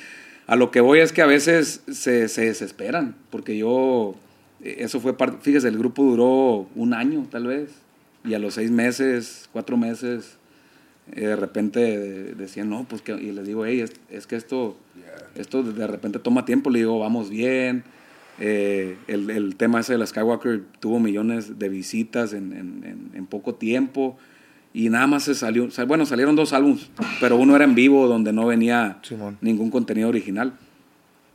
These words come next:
Speaker 3: Eran
Speaker 1: Pero
Speaker 3: puros covers.
Speaker 1: sí, pero le digo, a veces yo creo que los talentos se desesperan, y también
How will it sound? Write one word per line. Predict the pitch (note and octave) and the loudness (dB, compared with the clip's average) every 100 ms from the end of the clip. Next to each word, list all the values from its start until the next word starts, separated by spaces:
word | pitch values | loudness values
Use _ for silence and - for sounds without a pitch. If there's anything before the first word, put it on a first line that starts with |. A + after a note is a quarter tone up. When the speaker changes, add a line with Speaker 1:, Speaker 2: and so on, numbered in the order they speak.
| _ _ _ | _ _ _
Speaker 3:
Eran | B2 A#2+ | -12 2
Speaker 1:
Pero | C3+ C3 | 4 6
Speaker 3:
puros | A#2+ | 4
covers. | A#2 A2+ - _ _ _ _ _ - | 2 -6 -16 _ _ _ _ _ -4
Speaker 1:
sí, | C#3 D#3+ D3+ - | 2 2 0 0
pero | B2+ A#2 A2+ G#2+ - - A2 G2 | 4 4 4 0 -4 -14 -16 -6
le | A#2+ A#2 | 0 4
digo, | C3 C#3+ | 6 6
a | |
veces | B2+ B2 C#3+ | 4 0 0
yo | B2+ | 0
creo | B2+ B2+ | 0 0
que | D3 | 0
los | C3 | -2
talentos | A2+ A2+ A2 B2+ | -2 -4 -4 -4
se | |
desesperan, | A#2+ G#2 F#2 D3+ F#3 D#3+ | -4 -6 -6 -6 -6 -6
y | - B2+ | -4 -2
también | B2 A2+ G#2+ B2 C3+ B2+ | 0 0 0 2 2 0